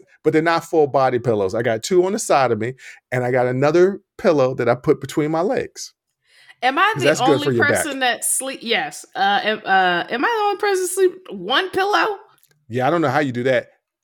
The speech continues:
Speaker 1: You're a social path.
Speaker 2: No, I put my head on it 'cause I only got one head. I put my
Speaker 1: <laughs>
Speaker 2: head on it and I go to sleep.
Speaker 1: Well,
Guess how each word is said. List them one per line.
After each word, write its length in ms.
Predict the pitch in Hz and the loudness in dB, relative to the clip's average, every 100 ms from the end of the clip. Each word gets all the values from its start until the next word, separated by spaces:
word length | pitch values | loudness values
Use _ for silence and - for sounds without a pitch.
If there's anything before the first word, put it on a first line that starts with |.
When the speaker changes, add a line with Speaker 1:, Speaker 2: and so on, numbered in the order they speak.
| - | -4
Speaker 1:
You're 180 | 117 135 | 2 2
a 40 | |
social 320 | 135 127 139 | 4 0 0
path. 400 | 110 92 - - - _ _ _ 254 | -6 -6 -6 -12 -20 _ _ _ -6
Speaker 2:
No, 480 | 262 480 508 151 - - | 0 2 0 -2 -14 -2
I 180 | 269 285 - | -2 -2 -2
put 200 | 349 381 | -4 -2
my 180 | 294 277 | -2 -2
head 360 | 269 403 480 | -2 -2 0
on 200 | 247 220 | 0 0
it 120 | 277 - _ _ _ - | -2 -4 _ _ _ -8
'cause 160 | 285 269 | -2 0
I 80 | 262 | 2
only 140 | 269 | 0
got 160 | 247 226 | -2 0
one 180 | 285 | -2
head. 380 | 330 220 202 214 _ 175 131 | 0 -2 -2 -8 _ -16 -4
I 120 | 196 | -4
put 140 | 269 | -2
my 100 | 240 | 0
Speaker 1:
<laughs> 20 | 180 | 0
Speaker 2:
head 320 | 294 403 277 | 0 -2 -2
on 160 | 214 | -2
it 120 | 247 262 | -4 -4
and 140 | 262 277 | -4 -2
I 80 | |
go 160 | 262 302 | -2 -4
to 60 | 277 | -4
sleep. 500 | - - 320 196 - _ _ _ - - - - | -4 -4 -4 -4 -10 _ _ _ -18 -16 -14 -2
Speaker 1:
Well, 400 | 131 123 117 | 2 2 0